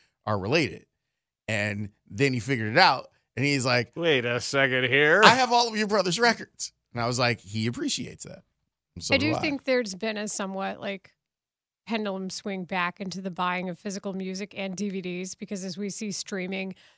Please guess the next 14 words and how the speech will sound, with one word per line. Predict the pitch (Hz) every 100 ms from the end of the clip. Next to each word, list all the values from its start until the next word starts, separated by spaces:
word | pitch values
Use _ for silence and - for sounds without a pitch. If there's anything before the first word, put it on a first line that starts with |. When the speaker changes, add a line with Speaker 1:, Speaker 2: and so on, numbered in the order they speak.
| -
Speaker 3:
start | - 247 226
to | 214 175
streamline, | - - 226 208 208 180 175 180 190
you're | 196
seeing | 185 214 190
people | 180 214 190 175 165 _ _ -
try | 233 202
to | 196
have | 185
a | 190
tangible | - 196 185 185 185
copy | 190 170 190
for | 190 196
themselves. | 185 180 - - 123 240